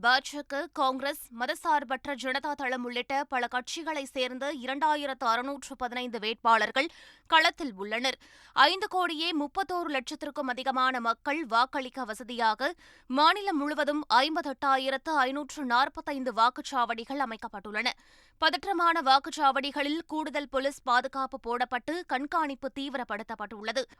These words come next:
அமைதியான முறையில் வாக்குப்பதிவு நடைபெற அனைத்து ஏற்பாடுகளும் செய்யப்பட்டுள்ளதாக தேர்தல் அதிகாரிகள் தெரிவித்துள்ளனர்.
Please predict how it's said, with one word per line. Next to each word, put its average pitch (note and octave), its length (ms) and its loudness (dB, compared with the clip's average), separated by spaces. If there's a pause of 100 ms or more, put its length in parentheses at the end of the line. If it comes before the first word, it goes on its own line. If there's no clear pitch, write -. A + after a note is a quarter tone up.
அமைதியான F#4+ 680 4
முறையில் D#4 420 -2
வாக்குப்பதிவு C#4+ 640 0
நடைபெற C4+ 520 0
அனைத்து C4+ 420 0
ஏற்பாடுகளும் C4+ 760 0
செய்யப்பட்டுள்ளதாக A#3 920 0
தேர்தல் C#4 340 -2
அதிகாரிகள் B3 760 0
தெரிவித்துள்ளனர். A3 640 -6